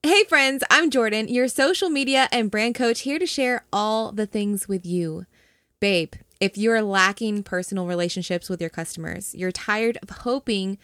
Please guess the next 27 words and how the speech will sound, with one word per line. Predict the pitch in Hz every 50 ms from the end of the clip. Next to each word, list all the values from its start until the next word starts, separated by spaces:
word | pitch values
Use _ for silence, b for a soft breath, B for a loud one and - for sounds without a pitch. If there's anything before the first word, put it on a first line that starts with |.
| b b b
people | - 254 240 - 233
will | 214 214 214
see | - - 208
your | 196 185
content, | - - 175 165 165 - 165 160 160 - -
sales, | - - 180 170 165 165 165 160
and | - - 165
promotions | - 175 175 180 180 175 - 180 165 160 -
on | 170 170 165
social | - - 170 165 175
platforms, | 165 - 196 190 190 - 180 170 170 170 - B B B B B B
and | - 233
you're | 240 247
needing | 233 233 240 254 320 330 302
to | 262 233 -
automate | 185 202 208 214 202 202 196 196 -
more | 190 185 190 190 196 196
of | - 185 180
your | 185 185
sales | 175 - - 180 180 180 -
strategy | 196 180 185 190 185 196 196
because | 180 190 - 202 196 190 185 190
you're | 185 208 202
busy | 180 202 220 226 226 196
working | 180 196 202 - 220
with | 202 208 202
clients, | - - 175 170 170 190 220 247 269 262 -